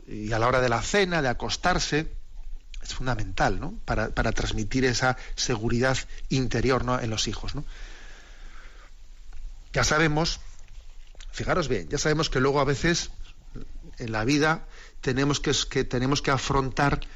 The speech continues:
situaciones que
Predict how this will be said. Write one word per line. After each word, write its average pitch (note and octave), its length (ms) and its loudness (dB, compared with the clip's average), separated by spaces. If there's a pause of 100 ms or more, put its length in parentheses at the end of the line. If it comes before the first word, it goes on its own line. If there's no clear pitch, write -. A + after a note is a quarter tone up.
(920)
situaciones D#3 760 2 (480)
que B2 640 4